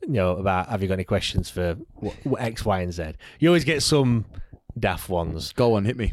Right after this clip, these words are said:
Speaker 1: We've got one from on, on Owls Talk. Uh, I'll not name him. I don't want to embarrass them.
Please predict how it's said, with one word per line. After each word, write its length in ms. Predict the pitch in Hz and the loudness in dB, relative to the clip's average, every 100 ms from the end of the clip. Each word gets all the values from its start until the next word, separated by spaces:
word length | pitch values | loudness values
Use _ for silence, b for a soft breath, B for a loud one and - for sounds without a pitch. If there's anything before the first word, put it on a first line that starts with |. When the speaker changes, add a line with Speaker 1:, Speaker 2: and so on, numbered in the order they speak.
| - | 0
Speaker 1:
We've 160 | 139 123 | 0 4
got 200 | 156 143 | 2 4
one 280 | 143 139 123 | 4 4 2
from 400 | - 120 113 123 | 2 2 2 0
on, 120 | 113 | 2
on 240 | 107 127 | 2 2
Owls 320 | 110 98 98 | 2 2 0
Talk. 540 | - 101 92 90 - - | -4 -2 0 0 -4 -4
Uh, 240 | 92 90 | -2 -2
I'll 120 | 90 117 | -2 2
not 180 | 131 | 2
name 260 | 104 95 95 | 2 0 2
him. 60 | 95 | 0
I 40 | |
don't 100 | 104 | 0
want 80 | 95 | 0
to 40 | |
embarrass 400 | 90 90 90 87 | 0 0 0 -4
them. 200 | - 87 | -6 -8